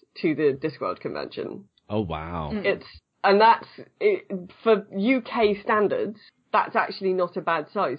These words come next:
Speaker 1: for a con. Um, because that, like, there, there's not quite the same convention culture in U K geekdom as there is in, um, in U S geekdom, I don't think.
Speaker 2: Mm.
Speaker 1: Um, I mean, there are some pocket, like, the Doctor Who people have their own conventions, and that's,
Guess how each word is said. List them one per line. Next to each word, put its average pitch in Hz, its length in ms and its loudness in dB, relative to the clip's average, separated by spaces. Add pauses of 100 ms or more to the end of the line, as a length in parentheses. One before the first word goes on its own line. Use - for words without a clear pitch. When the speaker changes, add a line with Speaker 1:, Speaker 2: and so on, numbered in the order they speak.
Speaker 1:
for 131 100 -6
a 139 60 -8
con. - 460 -8 (220)
Um, 160 460 0
because 175 340 2 (100)
that, 180 240 2 (160)
like, 185 220 0
there, 214 200 6
there's 202 260 4
not 233 260 2
quite - 360 0
the 190 160 0
same 180 400 0 (340)
convention 185 600 0
culture 226 580 0 (100)
in 185 420 2
U 185 120 -2
K 190 180 -2
geekdom 196 460 0
as 185 80 -4
there 175 160 4
is 175 160 2 (200)
in, 170 380 2
um, 160 400 2
in 160 300 0
U 170 120 4
S 165 120 0 (280)
geekdom, 131 460 -2
I 143 60 0
don't 143 240 0 (160)
think. - 240 2
Speaker 2:
Mm. 123 120 -8 (200)
Speaker 1:
Um, 165 480 4 (180)
I 190 40 0
mean, 202 140 6
there 196 140 6
are 185 240 4 (380)
some 185 160 2
pocket, 180 240 -2
like, 175 180 2
the 180 60 0
Doctor 175 320 -2
Who 180 100 2
people 165 320 -4
have 151 140 -2
their 151 160 -2
own 160 60 -2
conventions, 151 520 -2
and 156 120 0
that's, - 200 -6